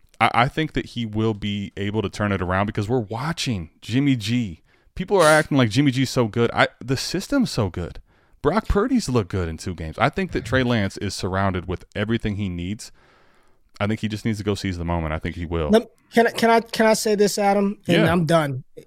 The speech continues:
Speaker 2: And I, I'm, I, I gotta be done. Let's, let's just let it play out. Uh, one of the things that I want you guys to think about in your own processes, and, and I know this sounds harsh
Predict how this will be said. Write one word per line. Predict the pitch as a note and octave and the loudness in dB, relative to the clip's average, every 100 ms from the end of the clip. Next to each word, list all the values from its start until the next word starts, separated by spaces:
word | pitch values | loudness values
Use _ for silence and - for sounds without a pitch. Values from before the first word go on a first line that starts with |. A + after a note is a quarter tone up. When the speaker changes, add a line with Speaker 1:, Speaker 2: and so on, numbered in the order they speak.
| _ | _
Speaker 2:
And | E3 D#3+ | -2 0
I, | E3 | 0
I'm, | D3+ E3+ D#3+ - _ _ D3+ | -2 -2 -4 -8 _ _ -2
I, | D#3 D3+ | 0 2
I | |
gotta | E3 D3+ | 2 0
be | C#3+ | -2
done. | C3+ C3 B2+ B2 _ _ _ _ _ _ _ _ _ - | -4 -4 -6 -10 _ _ _ _ _ _ _ _ _ 0
Let's, | E3 F#3 B3 - - - - _ _ _ _ _ _ _ - | 4 6 4 0 -6 -6 -10 _ _ _ _ _ _ _ -8
let's | F#3 D#3+ G3 A3 - | -2 4 4 4 -2
just | - B3+ - | -2 -2 0
let | G3+ F#3 | 2 0
it | - | -2
play | - E3+ D3 | 0 2 2
out. | B2+ A#2 - | -4 -8 -6
Uh, | |
one | E3 E3+ A3+ | 0 2 4
of | B3+ | 4
the | B3 | 4
things | A#3+ G#3+ G3+ E3 | 2 0 2 2
that | E3 | 2
I | |
want | D#3+ F3 D#3 | 2 2 0
you | E3+ | 0
guys | E3 D#3 D3+ | 2 2 0
to | D#3 | -4
think | - D#3 | -4 -2
about | C#3+ C#3 C#3 C#3 - | -2 -2 -2 -2 -2
in | D#3+ | -2
your | D3 | 0
own | D3+ D3+ | -2 -2
processes, | - D3+ D#3+ F#3+ F#3+ - G#3 G3+ - _ _ _ _ _ _ _ _ _ _ _ - | 0 0 0 -2 -2 0 0 0 -8 _ _ _ _ _ _ _ _ _ _ _ 0
and, | A3+ A3 | 2 2
and | G#3 A3+ | 2 4
I | G#3+ | 4
know | G3+ A3 A#3 | 4 4 4
this | G#3 - | 2 0
sounds | G3+ F#3+ D#3+ | -4 -4 -4
harsh | - - D3+ C3 - - | -4 -2 -2 -2 -6 -8